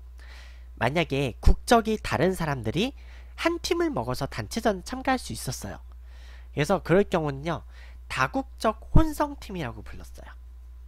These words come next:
그래서 주로 뭐 덴마크하고 스웨덴, 서로 이웃나라죠. 그러니까 조금 규모가 적은 이웃나라들끼리 혼성팀을 만들어가지고 나가는 경우가 많았어요. 근데 이제 제사 회 런던 올림픽 때부터는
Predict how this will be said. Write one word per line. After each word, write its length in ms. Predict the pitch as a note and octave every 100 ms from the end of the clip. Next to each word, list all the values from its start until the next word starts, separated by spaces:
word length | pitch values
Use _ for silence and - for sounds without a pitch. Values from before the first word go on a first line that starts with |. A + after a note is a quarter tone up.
| - - - - - - -
그래서 220 | F#3 A3
주로 340 | - F#3 G3
뭐 340 | D3+ A2+ A#2 A2+ - - - - - - - -
덴마크하고 720 | D#3+ G#3+ B3+ - A#3 G#3+ G3+
스웨덴, 540 | - E4 D4+ D3+ D3+ - -
서로 260 | - C#4 A#3
이웃나라죠. 640 | A2+ D3 F#3+ B2+ G2 C3+ - - - - -
그러니까 240 | D#3 F3+ -
조금 440 | E4 - E4+ D4+
규모가 500 | - - E3 D#3+ D#3+
적은 400 | - A3 A3+ A#3 -
이웃나라들끼리 1040 | A3+ C3+ D#3 D3+ C#3 B2+ A2 - F3+ C#4+ - - -
혼성팀을 600 | E4 D#4+ E4 D#4+ B3 G#3
만들어가지고 800 | A#2 G#2 A2+ G#2 G2 G3 C#4 - - -
나가는 400 | G#2 A#2 B2 B2
경우가 280 | G2 G#2 A2
많았어요. 440 | - - - - - - - - - - - - -
근데 180 | - D#3
이제 200 | C#3 C#3
제사 520 | - D#3 D#3 - D4+ D#4+
회 160 | C#4+
런던 400 | B2 G#2 B2+ G3+
올림픽 380 | F3 C#3 B2+ B2+
때부터는 580 | B2 - - A#2 C3+